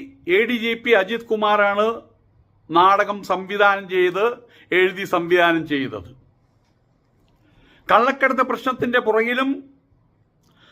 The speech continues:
അതിൻ്റെ ഡ്രാമയും തയ്യാറാക്കുന്നത് ഈ എ ഡി ജി പി ആണ്. അദ്ദേഹത്തിന് ഇല്ലാത്തൊരു ഡ്യൂട്ടി, അദ്ദേഹം ഇടപെടാത്തൊരു ഡ്യൂട്ടി, അത് ക്രമസമാധാനം മാത്രമാണ്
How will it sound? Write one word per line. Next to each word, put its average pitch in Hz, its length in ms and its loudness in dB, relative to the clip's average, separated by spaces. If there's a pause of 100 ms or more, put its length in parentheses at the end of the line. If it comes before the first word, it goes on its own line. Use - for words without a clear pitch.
(340)
അതിൻ്റെ 247 380 2 (100)
ഡ്രാമയും 233 560 -2
തയ്യാറാക്കുന്നത് 226 760 0 (680)
ഈ 220 100 -2 (160)
എ - 20 0 (120)
ഡി 214 160 -4
ജി 190 100 -6 (140)
പി 147 80 0 (140)
ആണ്. 98 120 -14 (1500)
അദ്ദേഹത്തിന് 220 680 2 (920)
ഇല്ലാത്തൊരു 269 680 0
ഡ്യൂട്ടി, 180 340 -6 (1040)
അദ്ദേഹം 214 280 2
ഇടപെടാത്തൊരു 262 680 -2
ഡ്യൂട്ടി, 185 340 -8 (1000)
അത് 185 100 2 (120)
ക്രമസമാധാനം 170 960 0
മാത്രമാണ് 131 400 -4